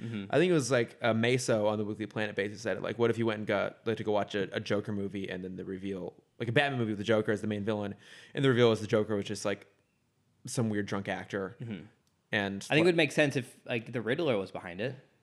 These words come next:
Speaker 2: Yeah, but exactly. But it, it undercuts the mystique of this character in some ways, even though they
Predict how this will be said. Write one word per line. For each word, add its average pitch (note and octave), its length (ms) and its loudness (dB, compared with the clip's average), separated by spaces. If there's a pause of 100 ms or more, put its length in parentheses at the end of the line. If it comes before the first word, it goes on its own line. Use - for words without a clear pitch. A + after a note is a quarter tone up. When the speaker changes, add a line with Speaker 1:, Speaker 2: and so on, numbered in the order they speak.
(140)
Speaker 2:
Yeah, C#3+ 220 2 (340)
but F3+ 100 6
exactly. D3+ 340 6
But A#2+ 100 2
it, C3+ 260 -2
it D#3 160 2
undercuts E3 720 2 (1200)
the D3+ 120 4
mystique D3+ 400 4
of B2+ 80 -2
this A#2+ 120 -4
character A#2 380 2
in G#2+ 100 -2
some G#2 220 -4
ways, G2+ 320 -4
even A2 120 -4
though G#2+ 60 -2
they G2+ 200 -2